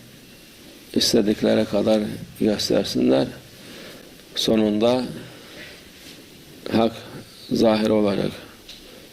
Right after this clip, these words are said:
Bismillahirrahmanirrahim. "Kul ca'al hak ve zahaqal batil." Hak gelince batıl, e, kıymeti kalmaz, ezilir gider diyor Allah Azze ve Celle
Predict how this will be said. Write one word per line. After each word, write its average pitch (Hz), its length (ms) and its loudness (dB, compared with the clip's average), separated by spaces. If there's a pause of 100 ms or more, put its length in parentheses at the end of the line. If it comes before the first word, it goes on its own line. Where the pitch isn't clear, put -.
(340)
Bismillahirrahmanirrahim. - 720 -2
"Kul 101 220 2
ca'al 101 300 2
hak 113 260 -4
ve 113 180 2
zahaqal 104 560 2
batil." 101 320 0 (1500)
Hak 110 300 0
gelince 123 600 2 (320)
batıl, 104 500 2 (1160)
e, - 60 2 (240)
kıymeti 107 460 2
kalmaz, 113 560 0 (240)
ezilir 104 440 2
gider 104 420 2
diyor 92 200 -2 (160)
Allah 92 320 2
Azze 90 200 2
ve 92 140 2
Celle 95 240 0